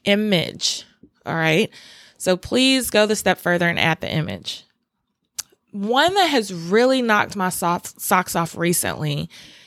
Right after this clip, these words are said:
is a company called E-Releases. E-Releases has partnered with Cision, which I loved, right?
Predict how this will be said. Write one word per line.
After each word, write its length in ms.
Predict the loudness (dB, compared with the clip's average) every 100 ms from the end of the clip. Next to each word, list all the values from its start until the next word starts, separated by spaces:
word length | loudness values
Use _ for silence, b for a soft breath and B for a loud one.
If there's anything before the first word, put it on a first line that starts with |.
| B B B 0
is 580 | 4 4 4 2 -2 -6 _
a 120 | -2
company 380 | 0 0 0 0
called 260 | -2 -2 -2 _
E-Releases. 1120 | 2 4 4 4 2 2 2 -2 -4 -6 -8 -10 _ _ _ _ _ _ _ _ _ _ -20 B B B B B B B -4
E-Releases 920 | 2 4 4 4 4 2 2 0 0
has 240 | -2 -4 -4
partnered 540 | 0 2 2 0 -2
with 160 | -4 -4
Cision, 480 | -2 -4 -4 -12 -18 _ _
which 160 | -10 -6
I 80 |
loved, 480 | -4 -4 -6 -10 -20 -12
right? 340 | -4 -4 -4